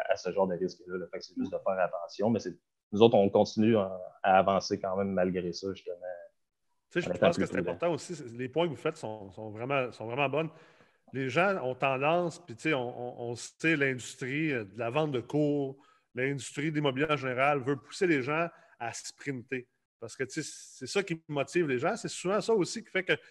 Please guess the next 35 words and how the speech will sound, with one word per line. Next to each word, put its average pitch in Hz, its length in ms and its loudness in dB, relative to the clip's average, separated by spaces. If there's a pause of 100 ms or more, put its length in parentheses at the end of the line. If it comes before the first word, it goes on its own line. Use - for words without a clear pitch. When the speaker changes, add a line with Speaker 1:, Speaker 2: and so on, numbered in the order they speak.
(220)
Speaker 2:
les 139 140 -2
gens 156 180 2
décident 156 360 -2
un 127 80 -2
peu 180 100 0
de 147 100 2
sauter 151 300 0
dans 151 140 2
le 120 40 -4
bain 139 160 0
de 143 60 -2
l'immobilier. 135 560 -2
C'est, 120 260 -6 (480)
c'est 123 240 -6
cette, 123 340 -4
cette - 280 -12
vision 131 540 0
de 127 100 -2
pouvoir 131 320 -2
s'enrichir, 147 760 0
la 117 100 0
liberté 135 360 -2
financière. 143 760 -4 (500)
Puis 131 80 -2
on 135 160 0
sait, 214 300 -2
les 156 160 2
êtres 147 160 0
humains, 160 160 2
on 139 120 2
est 120 120 -4
impatients. 123 580 -4
Donc, 110 320 -6
euh, 117 100 -2 (400)
euh, 110 400 -4